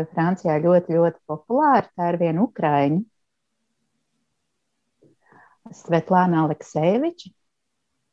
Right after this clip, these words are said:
Ir viņa tulkot latviski? Jā, nu, brīnišķīgi.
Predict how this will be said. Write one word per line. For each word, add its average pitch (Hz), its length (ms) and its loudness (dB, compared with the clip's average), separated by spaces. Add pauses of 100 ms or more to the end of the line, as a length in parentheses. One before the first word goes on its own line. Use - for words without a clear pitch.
(680)
Ir 180 120 -4
viņa 339 180 0
tulkot 277 360 -2
latviski? 185 400 -6 (1160)
Jā, 190 120 -6 (400)
nu, 202 160 -4
brīnišķīgi. 151 460 -8